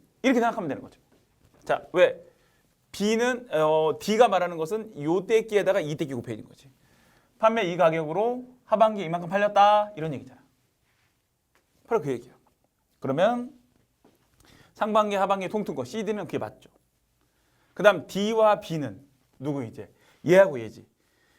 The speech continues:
얘는 하반기에 들어간 제조 비용. 얘는 하반기에 판매된 가격. 그럼 D에서 B를 빼면 이게 뭐라고요? 판매 이익 총액. 얘가 말하고 있잖아.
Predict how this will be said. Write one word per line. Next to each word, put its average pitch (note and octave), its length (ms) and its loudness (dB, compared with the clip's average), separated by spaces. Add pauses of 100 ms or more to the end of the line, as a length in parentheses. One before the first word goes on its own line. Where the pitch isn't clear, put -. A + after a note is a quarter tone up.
(160)
얘는 G#3+ 220 2
하반기에 B3 720 2
들어간 F3+ 360 -2
제조 D#3+ 240 -2
비용. B2+ 220 -6 (400)
얘는 F#3+ 160 4
하반기에 B3 580 2
판매된 B3 380 0
가격. - 320 -12 (540)
그럼 A3 300 0
D에서 A#3+ 720 2
B를 G#3 460 0
빼면 A#3 460 2 (1400)
이게 F3 160 0
뭐라고요? E3+ 520 2 (120)
판매 B3+ 480 0
이익 D#3 420 -6
총액. F3 380 -12
얘가 G3 120 2
말하고 D3+ 280 4
있잖아. G#2 220 -16